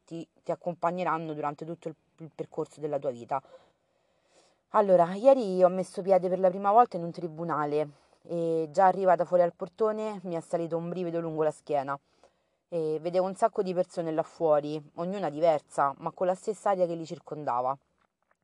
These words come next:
Allora, di primo impatto ho visto solo tanti soldi che parlavano, perché in quel caso non sei una persona, sei soltanto parte di un sistema malato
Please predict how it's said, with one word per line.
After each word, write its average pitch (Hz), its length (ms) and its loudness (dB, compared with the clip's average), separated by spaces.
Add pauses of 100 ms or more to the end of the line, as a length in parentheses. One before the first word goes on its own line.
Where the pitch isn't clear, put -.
(500)
Allora, 185 140 2
di 196 80 -6
primo 220 180 -4
impatto 240 540 0
ho 170 80 6
visto 175 340 -8
solo 247 200 4
tanti 208 280 -2
soldi 190 300 0
che 175 100 -6
parlavano, 147 840 0
perché 175 600 -6
in 180 140 -12
quel 202 200 -6
caso 160 480 2
non 151 220 -10
sei 156 180 -4
una 143 180 -6
persona, 139 540 -6 (300)
sei 170 160 -2
soltanto 185 460 -4
parte 170 260 0
di 170 80 -8
un 170 100 -6
sistema 170 400 -6
malato 151 540 2